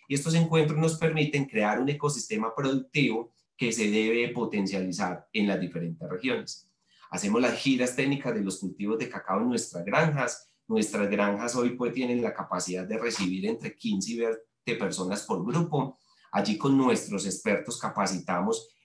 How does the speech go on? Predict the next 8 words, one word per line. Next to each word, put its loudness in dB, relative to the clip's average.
en 4
las 6
necesidades 0
que 0
identifiquemos 2
con -4
las 2
asociaciones. -6